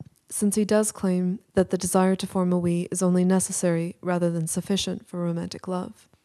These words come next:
Though I'm not sure to what extent it's sufficient either. What about people who try to keep their independence and distinct public identities throughout their romantic relationship?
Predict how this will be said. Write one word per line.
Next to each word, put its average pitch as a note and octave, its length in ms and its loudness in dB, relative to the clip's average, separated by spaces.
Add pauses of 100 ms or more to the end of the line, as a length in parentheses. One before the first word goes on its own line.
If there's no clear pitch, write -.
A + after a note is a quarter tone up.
(340)
Though G3+ 120 2
I'm G#3 120 4
not A#3+ 180 4
sure G#3+ 180 2
to G3+ 140 -2
what F#3+ 120 4
extent F3+ 520 -2
it's - 180 -6
sufficient F#3 540 -4
either. G3 420 -2 (920)
What G#3+ 140 4
about G3 340 4
people G3+ 240 4
who F#3+ 120 2
try - 180 2
to F#3+ 80 -2
keep - 260 -4
their F3+ 140 2
independence F3+ 760 0
and G3+ 100 0
distinct F#3+ 460 -2
public F3+ 320 -4
identities F#3+ 800 -4
throughout F#3 360 -2
their F3+ 100 -2
romantic F3+ 540 -2
relationship? - 800 -4